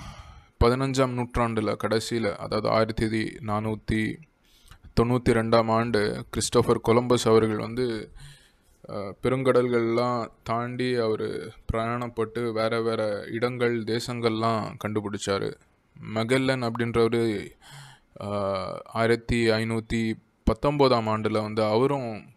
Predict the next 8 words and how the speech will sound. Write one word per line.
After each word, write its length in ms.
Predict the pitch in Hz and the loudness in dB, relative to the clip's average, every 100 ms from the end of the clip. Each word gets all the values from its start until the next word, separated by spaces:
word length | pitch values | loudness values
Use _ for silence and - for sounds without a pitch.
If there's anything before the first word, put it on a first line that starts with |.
| _ _ | _ _
முழு 340 | 98 127 165 | -8 0 2
உலகத்தை 420 | 160 143 143 143 | 2 0 0 -2
வந்து, 540 | 117 123 127 113 107 - - _ _ _ - | -6 -2 -2 -2 -6 -12 -20 _ _ _ -18
ஆ, 180 | 107 - | -14 -8
சுற்றி 320 | - 113 123 | -8 -4 -2
வந்தாரு 420 | 107 101 80 67 - _ _ _ _ _ - - | -2 -4 -6 -8 -14 _ _ _ _ _ -6 0
கடல் 220 | 110 107 | 0 2
வழியா. 340 | 107 101 107 | 0 0 -4